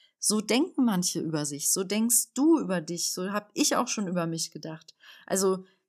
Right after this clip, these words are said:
ich übertreib jetzt, ja, aber dieses Extreme, „Nur wenn ich tausend Prozent gebe und, ähm, ja, alles unter tausend Prozent ist Versagen und, ähm, nur dann kann ich selber mir in den Spiegel ins Gesicht gucken.“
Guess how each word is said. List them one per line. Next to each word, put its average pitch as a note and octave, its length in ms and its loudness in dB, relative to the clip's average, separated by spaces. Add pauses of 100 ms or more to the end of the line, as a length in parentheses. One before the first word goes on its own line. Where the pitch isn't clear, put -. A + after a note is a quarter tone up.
(260)
ich F#3 160 -8
übertreib A3 500 0
jetzt, F#3+ 320 -2
ja, A#3+ 240 -2 (240)
aber G3+ 400 -2 (720)
dieses G#3+ 500 2
Extreme, G#3 640 0
„Nur A3 260 -2
wenn B3+ 100 2
ich B3 140 0
tausend B3 360 -6
Prozent A#3 360 -2
gebe A3 420 -2 (300)
und, F#3 320 -2
ähm, F#3+ 460 -2 (260)
ja, A3 240 2
alles A3 260 4
unter A3 220 0
tausend A3 400 -2
Prozent G#3+ 420 0
ist - 160 4
Versagen G3 720 0 (340)
und, F#3+ 520 -4
ähm, F#3 240 2
nur G#3 140 2
dann G#3 220 2
kann G#3 180 -2
ich - 160 -2
selber G3 520 2
mir F#3 440 0
in F#3 60 0
den F3 140 -2
Spiegel F#3 400 -2
ins F3 160 -2
Gesicht D#3 300 -6
gucken.“ - 340 -12